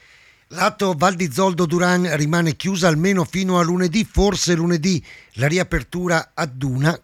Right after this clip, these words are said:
corsia. Ricordo che Passo Duran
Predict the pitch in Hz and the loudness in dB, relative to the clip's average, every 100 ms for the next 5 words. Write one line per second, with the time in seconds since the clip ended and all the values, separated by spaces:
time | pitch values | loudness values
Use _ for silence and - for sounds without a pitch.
0 | - - 185 175 - 175 165 117 - _ | -14 -4 -2 0 -2 0 0 -2 -6 _
1 | _ - - - _ _ - - - 156 | _ -20 -20 -20 _ _ -20 -8 -2 -2
2 | 139 113 - 147 - 147 139 160 175 185 | -2 -4 0 0 0 -2 -2 0 0 0
3 | 190 | -2